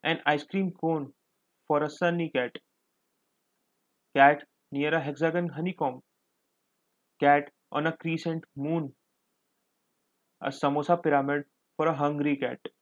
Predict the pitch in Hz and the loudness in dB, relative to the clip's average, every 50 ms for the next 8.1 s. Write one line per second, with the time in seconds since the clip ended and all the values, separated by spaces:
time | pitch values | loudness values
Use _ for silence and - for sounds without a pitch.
0 | _ _ _ _ _ _ _ _ _ _ _ _ _ _ _ _ _ _ _ _ | _ _ _ _ _ _ _ _ _ _ _ _ _ _ _ _ _ _ _ _
1 | _ _ _ _ _ _ _ - - 135 131 131 131 127 131 143 175 - _ _ | _ _ _ _ _ _ _ -4 0 0 0 0 0 -2 -4 -4 -6 -10 _ _
2 | _ _ _ _ _ _ _ - - - _ - 143 151 151 147 131 135 170 - | _ _ _ _ _ _ _ -20 -20 -14 _ -2 -2 0 0 0 0 -2 -4 -8
3 | _ _ _ _ _ _ _ _ _ _ _ - - 135 - - 143 139 143 147 | _ _ _ _ _ _ _ _ _ _ _ -8 -8 -6 -4 -2 -2 -2 -2 -2
4 | 139 127 135 139 - _ _ _ _ _ _ _ _ _ _ _ _ _ _ - | -2 -4 -4 -6 -10 _ _ _ _ _ _ _ _ _ _ _ _ _ _ -4
5 | 139 147 156 151 147 139 - 175 - _ _ _ _ _ _ _ _ _ _ _ | -2 0 0 2 2 2 0 0 -4 _ _ _ _ _ _ _ _ _ _ _
6 | - - 139 131 135 - 123 117 117 _ _ _ _ _ _ _ _ _ _ _ | -2 0 0 0 0 -2 -10 -12 -12 _ _ _ _ _ _ _ _ _ _ _
7 | _ _ _ _ _ _ _ _ _ _ _ _ - - 175 175 170 156 143 147 | _ _ _ _ _ _ _ _ _ _ _ _ -8 -2 2 2 2 4 2 0
8 | 170 | -2